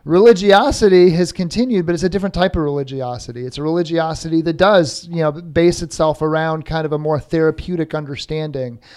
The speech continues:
of God, a therapeutic understanding of happiness. Um,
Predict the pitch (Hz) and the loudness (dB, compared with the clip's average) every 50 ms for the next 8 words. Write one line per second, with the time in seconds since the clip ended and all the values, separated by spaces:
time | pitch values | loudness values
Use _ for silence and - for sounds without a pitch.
0 | - - - - 147 151 139 131 147 143 135 139 139 139 139 131 - 160 160 156 | -20 -20 -6 -2 -2 -2 0 0 -2 -2 0 0 -2 -4 -4 -4 -2 0 0 0
1 | 156 156 - - 170 170 190 170 - 151 147 139 127 - - 156 151 147 143 139 | 0 0 -4 -6 -6 -4 -4 -6 -6 -8 -8 -8 -10 -10 -8 -8 -6 -6 -8 -10
2 | 131 120 117 131 135 135 - - 135 127 123 120 117 - - - _ _ - - | -12 -12 -10 -10 -10 -12 -12 -12 -14 -12 -14 -14 -16 -16 -20 -20 _ _ -20 -20
3 | - - _ - - 143 143 143 143 143 147 131 | -20 -20 _ -6 -2 -2 -2 -2 -2 -6 -10 -16